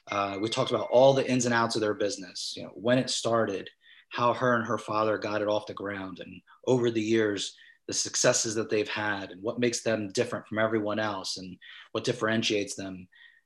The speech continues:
And it was really wonderful. And I, I really didn't spend a lot of time telling her about, you know, On Target Media Group or all the things that we do.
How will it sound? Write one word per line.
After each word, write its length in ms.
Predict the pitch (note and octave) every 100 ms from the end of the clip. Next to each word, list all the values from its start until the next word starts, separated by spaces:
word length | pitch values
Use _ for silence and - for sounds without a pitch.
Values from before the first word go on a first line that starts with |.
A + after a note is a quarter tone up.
| -
And 180 | A2 A2
it 60 | A2
was 180 | A2
really 240 | A2 C3+ B2+
wonderful. 640 | A2 A#2+ A2+ A2 F#2+ F#2
And 140 | A2 A2+
I, 180 | B2 C#3
I 140 | B2+ B2
really 320 | B2+ C3+ A#2
didn't 220 | A2+ A2+
spend 200 | - A2+
a 40 |
lot 180 | G#2 G#2+
of 40 | -
time 280 | A2+ G#2+
telling 260 | - A2 G#2+
her 160 | A2 G#2
about, 320 | G2 G2+ - - -
you 80 | G#2
know, 160 | G2 F#2
On 140 | A2+
Target 320 | A2+ A#2+ A2 G2+
Media 220 | A2+ F#2+
Group 240 | G2 F#2+
or 120 | F2+ G#2
all 120 | G#2
the 60 |
things 300 | F#2 A2 G2+
that 100 | F#2+
we 120 | F#2 F#2+
do. 360 | G#2 G2 F2+